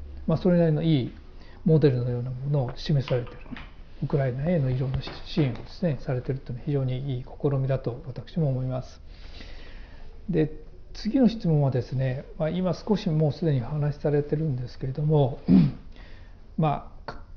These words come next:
エフアイビー会長として、もしくは、まあ、春日、一つの、一人の、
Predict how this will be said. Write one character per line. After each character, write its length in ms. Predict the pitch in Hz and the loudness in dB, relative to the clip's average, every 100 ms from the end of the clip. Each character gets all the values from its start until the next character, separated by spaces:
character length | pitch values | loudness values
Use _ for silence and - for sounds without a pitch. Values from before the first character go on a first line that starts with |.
| - | -4
エ 100 | 165 | 0
フ 120 | 143 | 8
ア 40 | 180 | 8
イ 40 | |
ビ 100 | 156 | 8
ー 20 | 135 | 6
会 200 | 131 120 | 2 0
長 120 | 127 | -2
と 140 | - | -4
し 60 | 131 | -10
て、 260 | - 139 - - | -6 -6 -6 -6
も 220 | 175 175 | 0 0
し 100 | 175 | 0
く 120 | - | 2
は、 320 | 156 127 123 - | 4 4 0 -2
ま 360 | 147 135 135 - - | -2 -2 -6 -10 -12
あ、 140 | - 151 | -2 -2
春 220 | - 135 | 0 -4
日、 280 | 135 135 - - - - - - - | -4 -6 -10 -14 -14 -16 -18 -16 -14
一 240 | - 170 | -8 -8
つ 160 | - 170 | -6 -2
の、 320 | 165 156 - | -2 -2 -6
一 220 | - - 160 | -14 -4 0
人 140 | 143 | 2
の、 320 | 180 160 - | 4 4 2